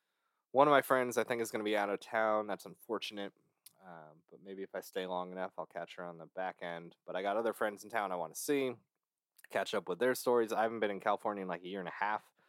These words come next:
So I'm stoked to catch up with them. I got a buddy in Sacramento, but he's just, he's like, "Oh, I've, I've got a kitchen, so I don't know. I don't know. I don't drink good beer anymore." And, uh, <laughs> so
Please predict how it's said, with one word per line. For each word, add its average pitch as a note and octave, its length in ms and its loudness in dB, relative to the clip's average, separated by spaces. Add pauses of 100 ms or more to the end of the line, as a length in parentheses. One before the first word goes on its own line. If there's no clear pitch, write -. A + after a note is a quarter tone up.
(640)
So G2+ 160 -2
I'm F2+ 240 0
stoked B2+ 260 2
to A#2 80 -8
catch A2+ 280 -2
up G#2 120 0
with F2 140 -6
them. G#2+ 400 0 (180)
I A2 80 -4
got A#2 160 4
a A2 40 -2
buddy A#2 240 4
in G2+ 80 -4
Sacramento, G#2+ 920 -2
but F#2 220 0 (360)
he's G2+ 640 -14
just, - 200 -10 (480)
he's F#2+ 140 -18
like, D#2 240 -16
"Oh, C3 540 2
I've, G2 80 -4
I've B2 100 -8
got E3 160 4
a C3+ 60 -2
kitchen, A2+ 480 0
so G2 460 0
I A#2+ 60 0
don't D#3 180 -2
know. C#3+ 320 -2 (160)
I C#3 40 -2
don't D3 180 0
know. D3 320 0 (140)
I A2+ 180 0
don't D#3 180 0
drink C3+ 260 -2
good D3 160 2
beer C#3+ 240 4
anymore." G2+ 480 0
And, E2+ 100 -10 (1080)
uh, C#3 880 6 (280)
<laughs> - 280 -6
so A2+ 480 -2